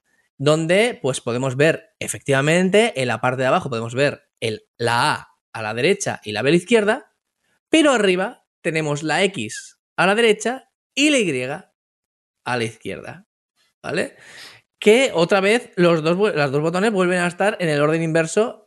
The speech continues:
porque es X, Y, Z. Podría, tendríamos que haberlo hecho la X a la izquierda y la Y a la derecha. No, lo han hecho al revés, ¿vale? Sin más, ni más ni menos es porque ellos lo leen mejor así. Pero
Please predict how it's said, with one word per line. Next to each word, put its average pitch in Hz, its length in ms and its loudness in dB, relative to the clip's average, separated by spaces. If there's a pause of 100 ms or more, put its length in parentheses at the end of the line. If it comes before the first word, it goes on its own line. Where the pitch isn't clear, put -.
porque 123 220 0
es 139 180 -4
X, 170 400 0
Y, 135 300 2 (200)
Z. 220 320 0
Podría, 143 280 -2
tendríamos 147 340 -2
que 180 60 2
haberlo 165 160 2
hecho 202 180 0
la 120 160 0
X 131 460 -4
a 120 80 -2
la 113 100 -2
izquierda 165 640 0
y 143 140 0
la 151 320 0 (320)
Y 127 320 0
a 127 320 -4 (220)
la 117 200 0
derecha. 110 320 -4
No, 123 140 0
lo 117 80 2
han 120 80 2
hecho 120 180 -6
al 101 80 -8
revés, - 420 -18
¿vale? 202 280 0 (640)
Sin 208 220 4
más, 240 120 2
ni 208 240 4
más 247 120 4
ni 254 80 2
menos 254 180 2
es 214 100 2
porque 185 640 0
ellos 208 280 4
lo 185 100 4
leen 175 200 2
mejor 139 300 -4
así. 185 320 -2 (420)
Pero 254 340 4